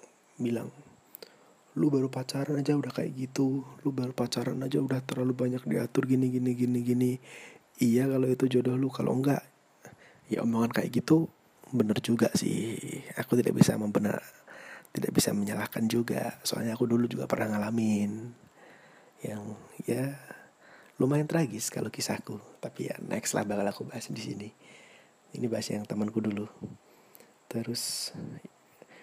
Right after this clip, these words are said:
dia ngejalan udah hampir setengah tahun ini sih, L D R ya, L D R-nya. Si cowoknya di Jakarta,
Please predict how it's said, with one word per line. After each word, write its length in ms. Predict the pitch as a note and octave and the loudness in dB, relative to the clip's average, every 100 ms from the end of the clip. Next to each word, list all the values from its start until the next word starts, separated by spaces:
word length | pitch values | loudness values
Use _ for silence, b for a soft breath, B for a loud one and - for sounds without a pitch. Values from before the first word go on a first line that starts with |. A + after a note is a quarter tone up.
| B _ | B _
dia 400 | B2+ A2 A2+ B2 B2+ B2+ C3 B2+ - - _ - | -6 -2 2 2 2 0 -2 -4 -6 -10 _ -12
ngejalan 560 | - A#2+ A#2 A2+ A2+ C3 | -4 -2 2 2 2 0
udah 80 | G2 | -2
hampir 240 | G2+ - | -4 -4
setengah 320 | G#2 A2 G#2+ | -4 -4 -6
tahun 320 | G2+ A2 A2+ | -2 -2 0
ini 120 | A2+ A2 | 0 0
sih, 240 | - A#2+ - - - G#2+ | -2 -4 -14 -20 -6 0
L 160 | G#2 | 2
D 80 | - | 2
R 160 | G2+ G2 | 2 -2
ya, 180 | G#2 A2+ - G#2 | -6 -8 -2 -2
L 40 | |
D 80 | G#2 | 0
R-nya. 320 | A2+ - - A#2+ - - B B B B B _ _ _ _ _ _ - - | -2 -2 -6 -12 -18 -20 B B B B B _ _ _ _ _ _ -20 -14
Si 240 | - G#2 | -8 -6
cowoknya 320 | - G#2 B2 | -4 -2 -2
di 120 | A2 G#2 | -4 -6
Jakarta, 480 | G#2+ A2 - C3 | -6 -6 -4 -4